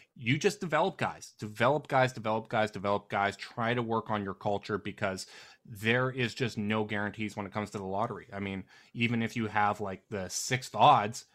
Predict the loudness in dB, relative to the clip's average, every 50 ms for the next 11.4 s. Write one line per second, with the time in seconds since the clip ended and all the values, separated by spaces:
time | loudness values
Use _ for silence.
0 | _ _ -6 -6 -4 -4 -2 0 0 0 -2 -2 0 0 2 2 2 0 0 2
1 | 2 0 0 0 0 0 2 2 0 -2 -6 -12 -6 0 2 2 2 2 2 0
2 | -4 -6 -4 0 2 2 2 0 -2 -4 -4 -4 -4 -4 -2 -2 -2 -2 2 2
3 | 2 2 2 0 -2 0 2 2 2 0 -2 -8 -16 -20 -8 -6 -4 -2 0 0
4 | 0 2 0 -2 -2 -2 -4 -4 -2 0 0 0 0 0 0 0 0 0 0 0
5 | 0 0 -2 -4 -6 -8 -6 -4 -2 -2 0 2 4 4 6 6 4 2 -2 -8
6 | -20 -18 -8 -4 -2 -2 -2 -4 -8 -20 -10 -6 -2 0 2 2 2 2 2 2
7 | 2 2 0 -4 -8 -8 -2 0 0 0 0 0 2 2 2 2 2 -2 -6 _
8 | 2 2 2 2 0 -6 _ _ _ _ -2 0 0 2 0 0 2 2 2 2
9 | 2 0 -4 _ _ -2 2 4 4 4 4 0 -10 -18 -8 2 4 6 6 6
10 | 6 4 4 2 4 4 4 4 2 0 0 0 0 0 0 -2 -4 -4 -2 -2
11 | 0 0 0 -2 -2 -4 -4 -6